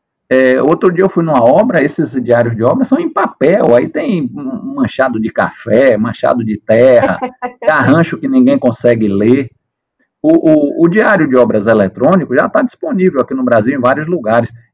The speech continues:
Speaker 1: E o interessante é que é o seguinte: quando você pega, é, o, é, hoje, sexta-feira, muito provavelmente o efetivo que tava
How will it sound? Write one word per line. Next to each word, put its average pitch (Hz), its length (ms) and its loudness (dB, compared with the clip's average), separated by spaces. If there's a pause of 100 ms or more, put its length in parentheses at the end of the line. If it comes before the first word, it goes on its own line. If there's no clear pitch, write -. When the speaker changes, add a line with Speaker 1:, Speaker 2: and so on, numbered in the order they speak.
Speaker 1:
E 254 60 -8
o 320 60 -6
interessante 190 680 0
é 170 60 0
que 190 80 0
é - 20 2
o 196 60 -2
seguinte: 190 420 -6
quando 277 240 -10
você - 220 -12
pega, 131 400 -4 (440)
é, 131 240 -2
o, 170 320 -2
é, 143 240 2
hoje, 151 440 -2
sexta-feira, 120 840 -2
muito - 320 -6
provavelmente 151 720 0
o 202 40 0
efetivo 143 600 -4
que 98 140 -14
tava 120 560 -2